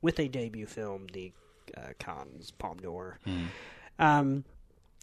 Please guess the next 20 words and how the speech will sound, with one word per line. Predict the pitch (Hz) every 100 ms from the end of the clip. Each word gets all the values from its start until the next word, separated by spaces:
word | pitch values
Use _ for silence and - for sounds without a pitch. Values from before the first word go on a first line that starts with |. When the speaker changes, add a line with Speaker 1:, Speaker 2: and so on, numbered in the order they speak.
| - - -
Speaker 1:
but, | 143 156 - - -
I | 170
mean, | 160 156 143
it | 175 160
is | 143
so | - 175 170
clear | - 151 151 143 127
that | 131 123 - - -
every | 147 139 143 135
filmmaker | - 139 131 123 110 - 113 107 104 - _ - - - -
since | - - 143 165 - - - 160
this | 160 180 185 -
movie, | 202 202 190 208 220 - _ - _ _ -
and | 151 135
even | 151 147
filmmakers | 139 151 143 135 - 127 117
prior | - 147 131 127 120
to | 117
this | - -
movie, | 101 196 98